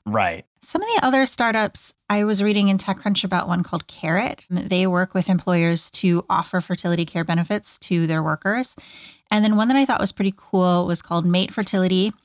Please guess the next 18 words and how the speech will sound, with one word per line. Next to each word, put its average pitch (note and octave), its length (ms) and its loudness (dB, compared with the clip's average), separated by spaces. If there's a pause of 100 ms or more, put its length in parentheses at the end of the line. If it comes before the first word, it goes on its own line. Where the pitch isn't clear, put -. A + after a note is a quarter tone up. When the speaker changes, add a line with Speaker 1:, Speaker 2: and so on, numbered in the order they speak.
Speaker 2:
which - 180 -4
was F#3+ 120 -2
founded F3+ 300 0
to - 120 -4
offer F3+ 220 -2
inclusive F#3 480 0
and F3+ 100 4
more E3 180 0
affordable G3 460 -2
family B3 320 2
planning A#3+ 320 0
services. A#3 600 -6 (420)
Because, A#3 260 -2 (140)
you A3+ 100 0
know, F#3 200 4
it's F#3+ 240 -2
not G#3+ 320 0
just F#3 440 0